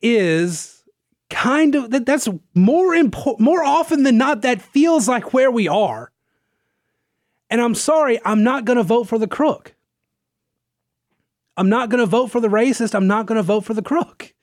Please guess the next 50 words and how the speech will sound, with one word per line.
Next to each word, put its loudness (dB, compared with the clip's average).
And -2
to -2
the 2
listener 0
who 2
sent -2
a 0
message -4
to -8
the -8
app -6
chat, -4
I'm -2
sorry 0
that -4
you 2
think -2
it's -4
a -2
vote 0
for -2
Biden, 0
but 2
when 0
I, -2
I'm -2
literally 2
not 0
pushing 0
a 0
button -2
in 0
either 0
direction. -6
It's -6
not 2
a 0
vote 0
for -8
anybody. -2
It's -8
not 0
a, -6
it, -4
it's, -4
it's -4
not 0
a 0
binary -2
choice. -4